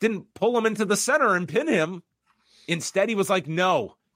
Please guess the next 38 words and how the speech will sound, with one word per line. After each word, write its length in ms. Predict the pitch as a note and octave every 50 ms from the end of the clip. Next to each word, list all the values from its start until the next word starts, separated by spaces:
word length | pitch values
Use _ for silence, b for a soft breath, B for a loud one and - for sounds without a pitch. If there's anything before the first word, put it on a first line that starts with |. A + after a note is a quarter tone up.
| _ _ _
if 100 | - D3
his 160 | - E3 - -
foot 280 | - _ F3 G#3+ A3+
is 120 | A#3 - -
touching 380 | - G3 F#3+ - G#3 G3 F#3
the 80 | F3 D#3
rope, 340 | C#3 D3 D3+ D#3 D#3 - - -
I 120 | C#3+ D3
must 260 | C#3 C#3+ C#3+ C#3+ - - -
end 200 | C#3 C#3 C3 A2+
him 260 | A#2+ A2 G#2+ G#2+ - -
in 120 | C#3+ A#2+
a 60 | A2+
more 440 | A2 A#2 B2 B2+ B2+ C3 C3+ C3+ C#3
decisive 720 | B2 - - A#2+ - - - A2+ A#2+ A#2 - B2 A2+ F2+
way." 380 | G2 G#2 G2+ G2 F#2 E2 - b b b b
So 160 | - - D3+
he 80 | D3+ D3+
goes 280 | - E3+ G3+ G#3+ G#3 -
to 80 | D#3
clear 520 | - - - - D#3 F3+ G3 G3 G#3 A3 G3+
the 340 | E3+ D#3+ D3+ C#3+ C#3 B2+ -
announcer's 540 | D3 C#3+ C#3 C#3 D#3 D#3 - - C3 A2 F#2
desk, 360 | - G#2+ F#2 F#2 - - - _ _ _ _ _ _ _ _ _ _ _ _ -
and 200 | B2+ B2+ C3 C#3+
then 280 | D#3 E3 E3+ E3 - - _ _ _ _ _ _
Rollins 640 | - A2 C3 D#3 F3+ G3+ G3 F#3+ F#3+ G3 - - - - _ -
comes 320 | - E3+ G3 G#3+ G3+ -
to 100 | - F#3
life 320 | E3+ D#3+ D#3+ E3 E3 -
on 160 | D#3 D3+ D3 C#3+
the 60 | C#3
desk, 420 | - C3 B2 A#2+ A#2+ - - - _ _ _ _ _ _
turns 260 | E3 F#3 G3 F#3+ F3+
it 80 | G3 F#3
into 240 | F3+ D#3+ D3+ D#3
a 40 | D3+
pedigree, 680 | - _ - F3 F3 D#3+ A2+ A#2+ A#2+ A2 G#2+ G#2+ G2